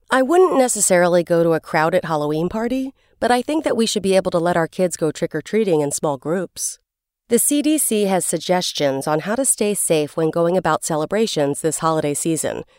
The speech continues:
including getting vaccinated, wearing a mask in public spaces, and sticking to virtual celebrations if you're in a high-risk group. Of course, guidelines from the C D C are well and good,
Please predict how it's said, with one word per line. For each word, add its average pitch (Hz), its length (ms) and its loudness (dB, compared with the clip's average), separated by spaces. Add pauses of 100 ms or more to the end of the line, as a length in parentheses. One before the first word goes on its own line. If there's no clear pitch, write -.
(100)
including 202 560 2
getting 190 300 2
vaccinated, 147 720 0 (280)
wearing 247 320 2
a 214 60 2
mask 185 380 0
in 160 100 2
public 160 260 -4
spaces, 147 720 -4 (100)
and 226 160 0
sticking 294 440 -2
to 214 100 0
virtual 180 400 0
celebrations 143 800 -4
if 180 140 -6
you're 190 120 0
in 208 160 0
a 180 80 0
high-risk 156 500 -2
group. - 320 -6 (380)
Of 247 180 2
course, 285 480 2
guidelines 254 680 2
from 185 160 2
the 170 80 2
C 202 220 -2
D 175 120 -2
C 202 360 0
are 151 160 2
well 160 220 2
and 139 120 -2
good, 147 400 -2